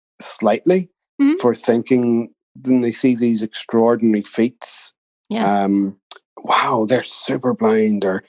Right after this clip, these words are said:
Speaker 1: or, "Look what that, this person could do." And then, but the, the thing that annoys me then is whenever we're all sort of lumped into the same barrel, "Oh, well, you're blind, why can't you do that?"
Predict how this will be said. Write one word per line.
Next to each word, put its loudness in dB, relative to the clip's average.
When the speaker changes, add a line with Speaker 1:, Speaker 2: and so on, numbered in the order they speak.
Speaker 1:
or, -2
"Look -2
what 0
that, 2
this 2
person 0
could 0
do." 2
And 6
then, 2
but 0
the, 0
the -2
thing 2
that 0
annoys -2
me -2
then -6
is -14
whenever 0
we're -2
all -2
sort -8
of -16
lumped 0
into 0
the -4
same 0
barrel, 0
"Oh, 2
well, 4
you're 4
blind, 2
why 0
can't -2
you -2
do -6
that?" -2